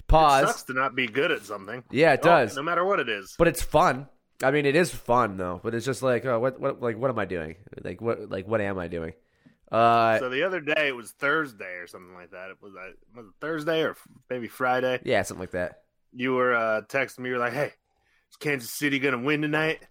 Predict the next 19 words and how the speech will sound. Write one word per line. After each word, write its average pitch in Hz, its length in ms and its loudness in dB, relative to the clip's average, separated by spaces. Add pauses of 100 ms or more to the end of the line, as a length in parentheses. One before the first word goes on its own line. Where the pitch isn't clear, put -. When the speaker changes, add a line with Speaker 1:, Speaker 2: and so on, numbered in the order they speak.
(140)
Speaker 1:
Yeah. 104 240 -4 (100)
Speaker 2:
I 110 40 -14
was 107 100 -16
like, 104 160 -14
"What?" - 160 -16 (640)
Speaker 1:
Yeah. 117 180 -4 (240)
Speaker 2:
<laughs> - 220 -10
I 139 60 -4
was 131 120 -8
like, 113 220 -6
"Yeah, 123 720 -8
who's 131 240 -6
pitching?" 135 320 -2 (560)
Speaker 1:
You 156 100 0
Speaker 2:
Um, 135 320 4
Speaker 1:
weren't 190 160 10
excited 131 380 4
about 95 260 0
it. - 100 -10